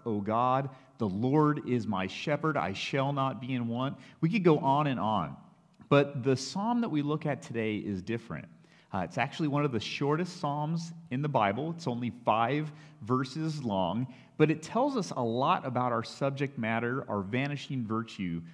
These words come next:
for today. Uh, before we get to that,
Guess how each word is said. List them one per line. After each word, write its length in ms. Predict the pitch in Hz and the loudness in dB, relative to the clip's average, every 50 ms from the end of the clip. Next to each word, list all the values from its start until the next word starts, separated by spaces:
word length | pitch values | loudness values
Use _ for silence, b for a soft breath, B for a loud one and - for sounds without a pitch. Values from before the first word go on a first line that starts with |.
| B B B | B B B
for 160 | - 104 95 | -6 -6 -6
today. 540 | - - - 98 95 85 78 71 67 - - b b b b b b b b | -6 -6 -6 -4 -2 -2 -2 -4 -6 -10 -16 b b b b b b b b
Uh, 120 | - 90 90 | -8 -8 -4
before 400 | 98 123 127 - 185 202 214 208 | -2 -2 -2 0 2 2 2 4
we 120 | 190 185 | 2 0
get 240 | 151 123 151 151 - | 0 0 -2 -4 -4
to 100 | - 117 | -10 -6
that, 500 | 101 90 85 82 90 87 - - - - | 0 2 2 4 2 0 -2 -12 -20 -20